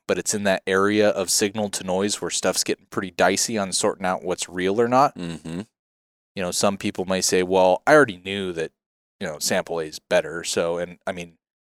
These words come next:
Speaker 1: yeah, that data's a little bit noisy, but it shows that it's better there too, so we're just gonna go with it. I mean,
Speaker 2: Yeah,
Speaker 1: it,
Speaker 2: confirmation
Speaker 1: it, it,
Speaker 2: bias.
Speaker 1: yeah, it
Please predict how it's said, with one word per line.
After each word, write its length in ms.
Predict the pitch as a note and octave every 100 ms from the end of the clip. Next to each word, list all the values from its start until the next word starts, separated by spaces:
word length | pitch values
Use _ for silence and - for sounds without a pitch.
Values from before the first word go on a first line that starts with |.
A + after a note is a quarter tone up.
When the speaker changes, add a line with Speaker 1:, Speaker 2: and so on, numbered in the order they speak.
| _
Speaker 1:
yeah, 360 | C3+ B2 A#2+ A#2
that 220 | A2 G2+
data's 280 | G#2+ G2+ G2
a 40 | G2
little 160 | F#2+
bit 180 | F#2 F2+
noisy, 340 | F#2 F2+ F2 F2+
but 200 | F#2 F2+
it 100 | C3+
shows 260 | - A#2+ A2+
that 100 | G2+
it's 120 | F2+
better 240 | - G2
there 160 | F#2+ F#2
too, 200 | - G2
so 120 | F#2
we're 60 | F2
just 100 | -
gonna 140 | E2
go 200 | D#2+ D#2 D2+
with 160 | -
it. 100 | - _ _ _ _ C#3+
I 20 |
mean, 80 | D3
Speaker 2:
Yeah, 120 | -
Speaker 1:
it, 100 | D2+
Speaker 2:
confirmation 540 | - A2 A#2 A#2 C3 F2+
Speaker 1:
it, 20 |
it, 160 | D#2 B2
Speaker 2:
bias. 180 | C#2
Speaker 1:
yeah, 160 | G2+ G2
it 160 | E2